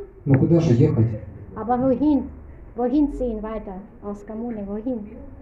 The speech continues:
Speaker 1: Куда ещё можно поехать?
Speaker 2: Wohin kann man noch fahren, reisen?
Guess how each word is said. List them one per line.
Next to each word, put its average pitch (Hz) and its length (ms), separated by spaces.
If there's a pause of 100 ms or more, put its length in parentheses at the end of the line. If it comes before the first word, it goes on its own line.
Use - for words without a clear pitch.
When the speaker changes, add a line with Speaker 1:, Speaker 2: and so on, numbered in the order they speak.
(180)
Speaker 1:
Куда 147 280
ещё - 260
можно 113 500 (1000)
поехать? 143 500 (240)
Speaker 2:
Wohin 294 480
kann 262 240
man 254 160
noch - 200 (800)
fahren, 233 300 (220)
reisen? 226 460